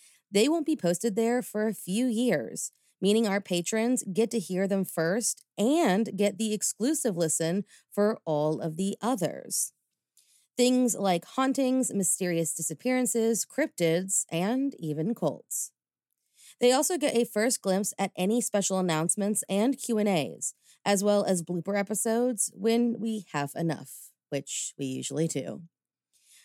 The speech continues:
For as little as one dollar a month, you get access to those bonus episodes. And for just a little bit more, you get exclusive little merch pieces that are handmade by me.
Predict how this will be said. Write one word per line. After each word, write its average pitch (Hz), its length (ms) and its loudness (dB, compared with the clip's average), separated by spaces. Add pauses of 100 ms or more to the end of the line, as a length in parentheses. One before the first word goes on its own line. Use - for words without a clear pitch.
(140)
For 277 160 4
as 262 120 4
little 269 220 4
as 226 180 2
one 220 220 2
dollar 262 260 2
a 247 60 2
month, 208 260 2
you 196 200 -4
get 202 160 0
access 185 400 0
to 196 120 -4
those 180 220 2
bonus 170 340 2
episodes. 101 640 -4 (300)
And 175 340 2
for 202 140 -2
just 170 240 0
a - 60 -2
little 170 200 -4
bit 160 160 0
more, 214 560 2
you 196 220 -4
get 294 160 0
exclusive 240 640 0
little 208 240 2
merch 185 280 2
pieces 160 580 0
that 180 100 4
are 180 240 0
handmade 165 600 0 (140)
by 294 100 0
me. 277 280 0